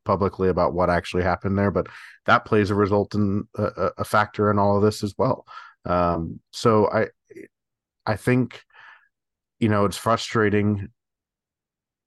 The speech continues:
to have injuries pile up the way that they did for players at the start of the season. But the problem is, is that they were already going into the season with a list of five or six players, uh, out of long-term injury. So that means you can't afford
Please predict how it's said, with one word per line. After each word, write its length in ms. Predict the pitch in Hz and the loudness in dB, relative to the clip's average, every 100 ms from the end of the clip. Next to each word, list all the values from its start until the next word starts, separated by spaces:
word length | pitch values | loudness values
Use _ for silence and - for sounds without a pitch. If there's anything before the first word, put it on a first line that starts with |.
| - | -6
to 100 | 98 | -2
have 240 | 110 98 | 0 0
injuries 560 | 101 107 104 98 98 - | 0 2 2 2 0 -2
pile 420 | - 107 92 82 | -2 2 2 2
up 180 | 95 - - | 0 -2 -4
the 80 | 98 | 2
way 160 | 101 | 4
that 160 | 101 98 | 2 2
they 120 | 101 | 2
did 380 | 101 110 117 - - - - - | 4 2 0 -12 -20 -20 -20 -8
for 260 | - 98 | -2 -2
players 460 | - 104 98 104 104 | 0 0 2 2 0
at 80 | 98 | -2
the 80 | |
start 240 | - 104 98 | 0 0 2
of 60 | |
the 60 | 92 | -2
season. 440 | - 104 101 113 | -2 -2 0 0
But 80 | 101 | 0
the 80 | - | -2
problem 360 | - 101 117 87 | -2 0 2 0
is, 140 | 85 | -2
is 120 | 92 | -6
that 100 | 87 | -6
they 80 | 104 | -2
were 180 | 90 - | 0 2
already 300 | 104 104 92 | 2 2 0
going 300 | 95 92 87 | 0 0 0
into 220 | 90 90 | -4 -4
the 80 | 82 | -6
season 380 | - 95 87 80 | -4 -6 -4 -6
with 180 | 85 | -6
a 40 | 73 | -2
list 320 | 92 107 - | -2 -2 -4
of 80 | 71 | -6
five 260 | 80 95 | -2 -2
or 60 | 85 | -4
six 220 | - 85 | -8 -10
players, 500 | - 101 98 85 - - - - - | -2 0 2 0 -4 -12 -18 -16 -4
uh, 180 | 90 - | -2 -2
out 180 | 92 101 | 0 0
of 80 | 95 | 2
long-term 520 | 92 104 104 - 98 | 2 2 2 0 0
injury. 380 | 92 127 73 62 | 2 0 -2 -4
So 140 | - | -2
that 180 | 98 120 | 0 2
means 180 | 107 98 | 2 0
you 120 | 98 | -2
can't 260 | - 113 - - | -2 -4 -4 -8
afford 560 | - - 120 156 65 | -8 -2 2 2 0